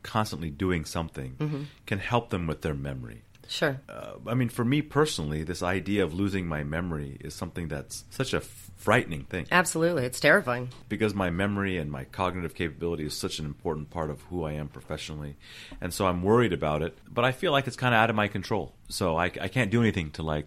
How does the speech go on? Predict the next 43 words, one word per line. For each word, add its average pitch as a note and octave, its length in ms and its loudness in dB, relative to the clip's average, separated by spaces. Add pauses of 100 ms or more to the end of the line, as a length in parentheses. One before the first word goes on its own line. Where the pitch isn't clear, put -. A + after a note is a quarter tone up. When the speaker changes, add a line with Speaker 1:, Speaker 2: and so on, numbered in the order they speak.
(160)
Speaker 1:
hold G2 280 2
on F2+ 220 4
to - 100 -12
my E2 140 -4
memory D#2+ 420 -4
or C#2+ 100 -6
to, B1+ 180 -10 (320)
to - 80 -8
know E2+ 200 2
when E2 180 2
there's D2+ 160 2
a D2 40 -2
problem. D2+ 560 -4 (100)
So - 160 -2
I'd B2 140 0
love F3+ 140 -2
to G#2 100 -2
hear G#2+ 200 0
your F#2 200 2
thoughts F#2 440 0
on, C#2 280 -4 (440)
uh, C#2+ 220 -4
what A2+ 280 -2
we, A2+ 160 -2 (120)
what C#3 300 0
kinds A2 240 0
of F2+ 60 -8
things F#2 180 -4
that E2 160 -2
we F2 100 -2
can F2 240 -4
do E2 480 0
to E2+ 80 -6
prevent E2 440 -2
memory F2+ 340 -2
loss E2 400 -4
or C2 140 -10
to - 200 -14
even B1+ 220 -10
kinda B1 240 -10
stem F2 320 -4
the F2 60 -6
tide, D#2+ 460 -4